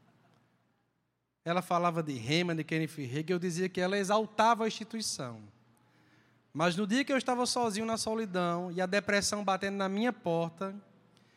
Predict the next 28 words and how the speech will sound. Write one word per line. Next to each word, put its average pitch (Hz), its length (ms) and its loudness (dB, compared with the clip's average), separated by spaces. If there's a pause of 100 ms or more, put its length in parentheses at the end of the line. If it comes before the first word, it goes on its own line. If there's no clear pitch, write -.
(340)
eu 175 100 2
lembrei 247 380 4
de 254 80 0
um 269 100 2
outdoor 233 400 2
que 233 120 -2
eu 220 80 2
vi 214 180 -2
aqui 226 160 -2
em 220 80 0
Natal, 185 800 0
nas 180 180 -2
avenidas. 160 1040 -2 (1120)
Um 170 100 -6
casal 220 600 6
de 220 100 -2
beca 208 300 -4
vermelha 190 640 0
e 220 80 2
aquela 208 260 2
frase, 151 460 0
"Sua 226 360 4
vida 180 440 2
nunca 220 360 2
mais 156 380 2
será 147 400 -2
a 165 40 0
mesma." 113 600 -4